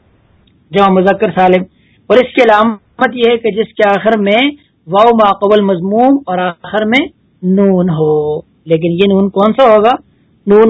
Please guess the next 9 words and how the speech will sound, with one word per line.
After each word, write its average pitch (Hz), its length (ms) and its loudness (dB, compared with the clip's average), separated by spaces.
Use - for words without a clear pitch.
مفتوح 180 500 -2
ہوگا۔ 135 400 -14
جی، 165 140 -4
آخر 220 320 0
میں 254 160 0
واو 214 240 4
ما 226 120 2
قبل 220 240 2
مضموم 214 480 0